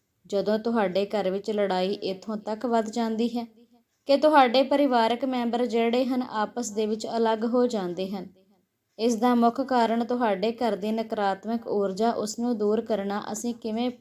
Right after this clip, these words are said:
ਕਰ ਸਕਦੇ ਹਾਂ। ਪਹਿਲਾਂ ਅਸੀਂ ਤੁਹਾਨੂੰ ਇਸ ਲਈ ਮੁੱਖ ਕਾਰਨ ਦੱਸਾਂਗੇ ਤੇ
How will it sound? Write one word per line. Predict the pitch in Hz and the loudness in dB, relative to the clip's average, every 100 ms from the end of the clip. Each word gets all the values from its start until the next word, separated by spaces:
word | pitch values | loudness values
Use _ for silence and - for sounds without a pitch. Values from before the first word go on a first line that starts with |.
| _ 233 254 _ | _ _ _ _
ਕਰ | 233 233 | -2 0
ਸਕਦੇ | 233 190 - 185 | 0 -4 -4 -10
ਹਾਂ। | 190 185 - _ _ _ _ _ _ _ 262 | -8 -10 -14 _ _ _ _ _ _ _ 6
ਪਹਿਲਾਂ | 285 302 320 285 | 6 6 4 2
ਅਸੀਂ | 294 302 | 0 0
ਤੁਹਾਨੂੰ | 302 294 247 247 - | 2 2 2 0 -2
ਇਸ | 247 247 | -4 0
ਲਈ | 254 | 0
ਮੁੱਖ | 262 262 277 | 2 0 0
ਕਾਰਨ | 277 214 202 233 214 | 2 4 4 2 0
ਦੱਸਾਂਗੇ | 196 196 226 226 220 | -2 -2 -4 -2 -4
ਤੇ | 220 240 | -4 -6